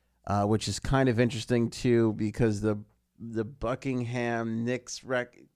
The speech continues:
I don't know. Anyway, um, they're considering Stevie Nicks, uh, up for the first time this year. Uh, if she's inducted, this is interesting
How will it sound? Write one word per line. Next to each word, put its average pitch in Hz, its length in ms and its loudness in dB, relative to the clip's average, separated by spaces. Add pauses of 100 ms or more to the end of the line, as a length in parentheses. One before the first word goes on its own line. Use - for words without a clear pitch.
(320)
I 110 100 -2
don't 90 120 -6
know. - 100 -12 (460)
Anyway, 147 720 4
um, 123 580 4
they're 123 140 2
considering 143 500 4
Stevie 123 320 0
Nicks, - 460 0 (100)
uh, 107 300 -2
up 117 240 -2
for - 160 -8
the 107 80 -2
first - 240 0
time 104 220 0
this 104 200 -4
year. 101 300 0 (1300)
Uh, 107 380 0 (220)
if 196 240 6
she's 196 380 -2
inducted, 156 880 2 (520)
this 117 180 -4
is 123 120 -4
interesting 113 540 -2